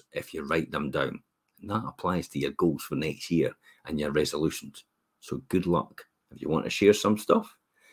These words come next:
and you want to share your top tips, please feel free to do so in the comments. Other people will see it as well,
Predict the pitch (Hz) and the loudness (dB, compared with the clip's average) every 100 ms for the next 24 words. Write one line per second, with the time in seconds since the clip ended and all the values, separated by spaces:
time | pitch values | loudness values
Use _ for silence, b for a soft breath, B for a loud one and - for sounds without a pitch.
0 | _ 76 78 80 69 - 101 101 82 - | _ -6 0 4 4 4 6 8 6 4
1 | 104 - - - - - _ - 110 123 | 4 6 2 2 -4 -18 _ -2 4 4
2 | 131 120 107 107 107 80 82 87 87 85 | 4 4 4 4 4 4 6 4 4 2
3 | 80 - - - 110 113 - - - _ | 2 -2 -6 0 4 4 2 -6 -16 _
4 | _ _ - 104 - 107 98 90 - 90 | _ _ -4 -4 -2 -2 2 0 2 0
5 | - - 80 78 | 0 0 0 -2